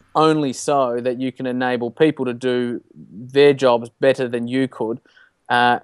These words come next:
and secondly, it frees you up to work on more meaningful things. So,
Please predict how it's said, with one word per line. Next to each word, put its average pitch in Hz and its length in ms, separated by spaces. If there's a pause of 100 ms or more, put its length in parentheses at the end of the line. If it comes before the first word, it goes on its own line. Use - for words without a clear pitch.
and 127 160
secondly, 131 500
it - 200
frees 139 400
you 156 220
up 123 160
to 131 80
work 127 260
on 123 100
more 127 160
meaningful 131 600
things. 131 480
So, 123 180